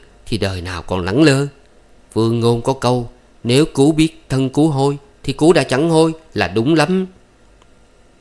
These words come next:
Nói thế xong, Liêm thích chí lắm, cho rằng tự nhiên nghĩ ngay đến câu phương ngôn ấy,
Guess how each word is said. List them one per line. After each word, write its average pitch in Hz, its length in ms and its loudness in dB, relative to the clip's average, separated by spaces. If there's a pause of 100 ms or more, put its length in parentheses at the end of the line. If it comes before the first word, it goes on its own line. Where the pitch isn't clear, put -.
(580)
Nói 107 200 0
thế 113 180 -2
xong, 92 360 -4
Liêm 95 240 -4
thích - 240 2
chí 110 160 0
lắm, 113 200 -6 (380)
cho 139 160 0
rằng 95 220 -4
tự 85 180 -4
nhiên 98 380 -4
nghĩ 95 140 -4
ngay 123 280 -2
đến 117 200 -2
câu 117 160 -2
phương 95 220 -4
ngôn 98 200 -2
ấy, 104 180 -6